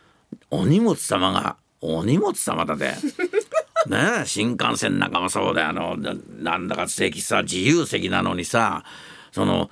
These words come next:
一個荷物置いちゃってさ、人は座れねえようにしたりさ、それで、「すいません、空いてますか？」なんつって嫌な顔したりさ、いきなりげんこつくれたくなっちゃうな。本当に、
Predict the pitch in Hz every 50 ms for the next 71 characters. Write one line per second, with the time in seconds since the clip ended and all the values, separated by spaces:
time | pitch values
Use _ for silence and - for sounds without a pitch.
0 | - _ 127 135 - _ - 98 107 151 156 135 - - 80 95 151 147 - 151
1 | 123 - - 123 - - - - - - - - 127 117 113 107 - 123 127 123
2 | 131 131 120 123 117 113 110 101 92 82 - - 95 90 - - - - - -
3 | - - - - - - - - - - 113 113 107 95 95 - - - 139 139
4 | 143 135 139 123 139 139 143 160 156 156 139 - - 123 120 101 98 101 - -
5 | 82 90 92 95 107 113 127 135 143 151 139 - - - 90 92 - - 98 90
6 | - - 90 90 87 85 90 147 170 185 170 156 139 147 143 156 - 135 139 123
7 | 139 127 123 107 - 98 - - 104 92 92 - - - - - - - - -
8 | - - - - - 90 98 113 123 131 139 147 151 151 147 135 - 143 131 120
9 | 98